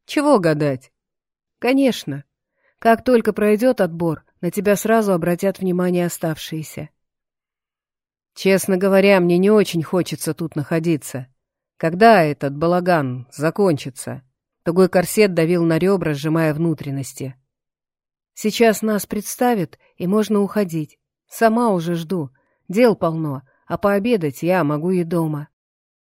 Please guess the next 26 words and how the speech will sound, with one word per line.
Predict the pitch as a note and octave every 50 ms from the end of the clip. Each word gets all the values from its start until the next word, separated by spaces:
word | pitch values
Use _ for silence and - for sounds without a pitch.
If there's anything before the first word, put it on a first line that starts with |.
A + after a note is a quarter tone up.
| _ _ _ _ _ _ _ _ _ _ _
«А | - E3 F3
мне | F3+ F#3 G#3 A3+ A#3 A3+
еще | G#3+ - - A3
по | A3 A3+
лавкам | A3+ A3+ G#3+ G3 F#3 - - F#3+ F3
нужно | F3 E3+ D#3+ D#3 E3 D#3+
пробежаться. | - - D#3+ D#3 D#3+ D#3+ D#3+ E3+ D#3+ C#3 B2+ - - C3 A#2+ - _ _ _ _ _ _ _
Канделябры | - F3 F3 F#3 A3+ B3 B3 A#3 F#3 D#3 E3+ D#3+
для | E3 D#3+
свечей | D#3 - F#3+ F#3+ F3 - - B3 A#3 G3+ - _ _ _ _ _
упустила | - F3+ - - G#3+ - - - A3 F#3 D#3 D#3
из | D#3 E3 E3 F3
виду. | F3 F#3+ F3 C#3+ C#3 A#2+ C3 - _ _ _ _
Сколько | - - - C4 B3+ A#3 - G3+
можно | G3+ G#3 G#3+ F#3 D3+ C#3 C#3 B2+
при | A#2+ - E3 E3+
лучине | F3+ G3 G3 - A#3 G#3 E3 D3
сидеть? | C#3 - E3+ D#3 D3 D#3 C3+ B2 _ _ _ _ _ _ _ _ _ _ _ _ _
Да | - D3 F#3 G3+ G3
и | F3+ D#3+
сегодня | D3 - - F3 E3 G#3 A3+ G#3+ F#3 F3+ F3 D#3
кое-что | D3 - F#3+ F#3 F3+ F3 - - G#3 G3
должны | F3 E3+ E3 E3 E3 F3+ F3 D#3+
привезти | - E3 E3 E3+ F3+ - - - G#3+
из | F3+ D#3
заказов. | D3 D#3+ F3+ F3 - G3 F3 D3+ C3 C3 A#2+